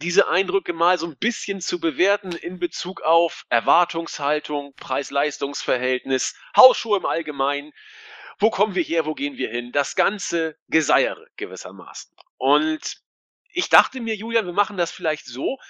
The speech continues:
Chronologisch ist immer nicht verkehrt. Ähm, das heißt, wir müssten dann ja beginnen mit der Show in Leipzig, denn die war ja vor der in Hamburg dran. Also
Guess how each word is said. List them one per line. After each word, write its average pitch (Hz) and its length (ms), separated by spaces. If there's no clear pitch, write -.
Chronologisch 208 760
ist - 180
immer 240 200
nicht 185 160
verkehrt. - 600
Ähm, 185 440
das 156 200
heißt, 180 300
wir 160 80
müssten 202 380
dann 175 160
ja 170 100
beginnen 151 680
mit 175 220
der 160 120
Show 165 320
in 139 140
Leipzig, - 920
denn 160 480
die 139 220
war 170 160
ja 202 240
vor 123 340
der 160 180
in 233 120
Hamburg 233 380
dran. 90 260
Also 117 380